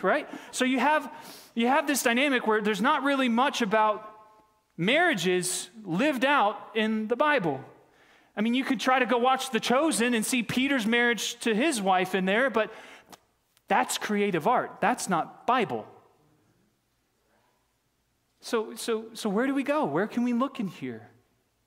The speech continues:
There is one marriage in the New Testament that we can look at of a couple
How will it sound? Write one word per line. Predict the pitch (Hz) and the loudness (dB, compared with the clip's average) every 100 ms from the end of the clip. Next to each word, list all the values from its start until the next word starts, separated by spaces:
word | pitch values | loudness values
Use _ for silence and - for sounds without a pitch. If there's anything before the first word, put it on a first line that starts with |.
| _ _ _ _ _ _ _ _ _ _ _ _ _ _ _ | _ _ _ _ _ _ _ _ _ _ _ _ _ _ _
There | 147 180 | -2 0
is | 185 226 160 139 - - - _ - | 0 0 -2 -4 -10 -12 -16 _ -8
one | 131 190 214 | -2 0 0
marriage | 190 165 110 107 - - - _ _ _ _ _ _ _ _ _ | 0 0 -4 -8 -14 -16 -20 _ _ _ _ _ _ _ _ _
in | 147 | -8
the | 139 | -4
New | 160 | -4
Testament | 190 185 - - 120 - | -2 -2 -2 -6 -8 -8
that | 127 | -10
we | 147 | -8
can | 160 | -6
look | 160 160 | -4 -6
at | 120 113 - _ _ _ _ _ _ _ _ _ _ _ _ - | -10 -14 -18 _ _ _ _ _ _ _ _ _ _ _ _ -10
of | 135 | -8
a | 135 | -4
couple | - 175 127 113 147 | -2 -4 -4 -12 -14